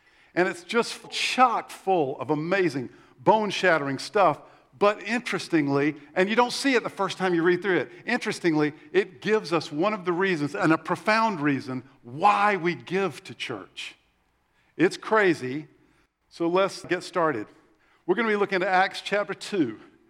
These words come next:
verses forty-one through forty-seven. And, and Acts, if you have a Bible, I'd love for you to follow along. It's toward the back, you know, it's like halfway through the New Testament. If you don't have a Bible, my gateway dot life has the scripture. It will also be on the screen.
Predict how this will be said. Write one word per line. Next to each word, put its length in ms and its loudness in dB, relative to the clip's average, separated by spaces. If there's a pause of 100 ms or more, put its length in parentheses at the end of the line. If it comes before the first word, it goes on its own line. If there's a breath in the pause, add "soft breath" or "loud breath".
(360 soft breath)
verses 300 -4
forty-one 540 0
through 160 -2
forty-seven. 760 0
And, 240 -4
and 180 -2
Acts, 380 2
if 140 -6
you 60 0
have 120 2
a 60 -4
Bible, 340 4
I'd 120 2
love 200 2
for 60 -10
you 80 -2
to 40 -6
follow 320 0
along. 300 2
It's 180 -6
toward 280 0
the 60 -2
back, 500 4
you 80 2
know, 160 2
it's 160 -10
like 160 0
halfway 380 0
through 200 0
the 80 0
New 160 0
Testament. 600 -2 (420 soft breath)
If 140 -2
you 40 -4
don't 180 2
have 140 0
a 60 2
Bible, 460 2 (140)
my 200 6
gateway 320 0
dot 240 2
life 280 4
has 240 0
the 120 -10
scripture. 540 -4 (340 soft breath)
It 60 2
will 160 -2
also 340 2
be 160 2
on 140 2
the 80 -2
screen. 500 -2